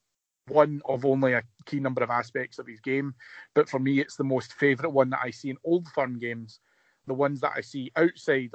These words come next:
of games against Celtic are where he has the vision to be able to create space and, um, open up opportunities.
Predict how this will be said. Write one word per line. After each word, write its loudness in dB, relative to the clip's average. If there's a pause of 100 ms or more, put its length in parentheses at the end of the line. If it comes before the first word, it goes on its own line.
of -6
games -6
against -10
Celtic -10
are -2
where -2
he -6
has -2
the -4
vision -2
to -14
be -6
able -10
to -16 (120)
create -6
space -6
and, -2 (520)
um, -2 (320)
open -2
up -8
opportunities. -8